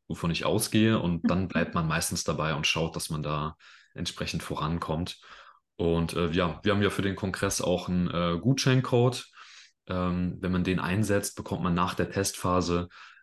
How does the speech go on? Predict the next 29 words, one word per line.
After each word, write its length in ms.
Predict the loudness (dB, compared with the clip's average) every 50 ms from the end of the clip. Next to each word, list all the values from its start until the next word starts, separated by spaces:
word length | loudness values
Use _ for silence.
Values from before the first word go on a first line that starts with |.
| _ _
äh, 240 | -2 0 2 2 0
zehn 300 | 0 0 2 2 2 2
Euro, 720 | 2 0 0 2 2 2 4 4 4 4 2 0 -2 -6 -4
äh, 60 | -2
Rabatt, 760 | -2 0 2 2 2 4 4 4 2 2 0 -4 -6 -6 -6 -4
äh, 280 | 0 2 2 2 2 0
quasi 300 | 0 0 0 2 2 2
Lifetime, 760 | 2 2 2 2 0 0 0 0 2 4 6 6 4 4 2 -4 -14 _ _ _ _ _ -4
äh, 280 | -4 -2 -2 -2 -4 -6 -8 -14 _ _ -8 -4
also 200 | -2 0 2 2
monatlich 760 | 2 4 4 2 2 2 2 2 2 2 2 -2 -4 -4 0
auf 420 | 4 4 4 4 2 -4 -12 -16 _ -8
den 140 | -6 -6 -6
Preis, 380 | -4 -4 -2 -2 0 -2 -2 -2
den 100 | -2 -2
man 120 | 0 0
sonst 240 | -2 -2 -4 -6 -6
zahlen 300 | -4 -2 -2 0 0 -2
würde. 340 | -2 0 0 0 0 0 -2 -8 -18 -20 -20 -20 -20 _ _ _ _ _ _ _
Und 380 | -6 -4 -2 -2 -2 -4 -4 -4
ja, 220 | -4 -4 -4 -6 -10 -6
ich 120 | -4 -2
hoffe, 160 | -2 0 0
das 320 | -2 -2 -2 -2 -4 -4 0
hilft 260 | 2 2 2 2 2 2
dann 120 | 2 2
im 140 | 2 0 0
Sinne 360 | 0 2 2 2 2 2 0 0
der, 760 | -2 -2 -2 -2 -2 -2 -4 -4 -4 -4 -2 -4 -4 -6